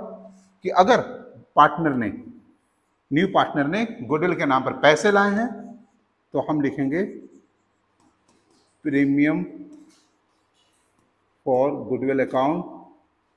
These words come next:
और ये हमारा sixth step होगा। बता दें कि ये हमेशा sacrificing ratio में between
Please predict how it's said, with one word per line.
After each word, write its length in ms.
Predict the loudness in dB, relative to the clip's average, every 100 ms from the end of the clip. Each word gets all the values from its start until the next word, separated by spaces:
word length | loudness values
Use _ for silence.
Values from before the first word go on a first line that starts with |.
| _ _ _ _ _ _ _ _ _ 0
और 500 | 2 2 0 -8 -14 -12 -2
ये 120 | 0
हमारा 540 | 2 0 0 -2 -6 -18 -20 -20 -8
sixth 600 | 0 0 -2 -14 -8 -6
step 340 | 0 0 2
होगा। 520 | 0 0 -2 -4 -14 -20 -6
बता 280 | -2 2 4
दें 140 | 4
कि 160 | 0 0
ये 200 | 0 0
हमेशा 400 | 0 0 0 -2
sacrificing 840 | 0 -4 -2 -4 -2 -2 -2 -4
ratio 300 | -4 -6 -6
में 300 | -6 -8 -12 _ _ _ _ -6
between 460 | -4 -2 -2 -4